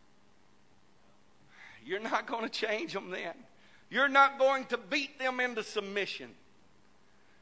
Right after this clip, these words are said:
But they have got to see a mama and a daddy that goes and says, "Son,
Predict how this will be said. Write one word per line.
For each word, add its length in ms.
But 180
they 160
have 140
got 320
to 100
see 640
a 80
mama 580
and 160
a 80
daddy 480
that 260
goes 560
and 100
says, 260
"Son, 400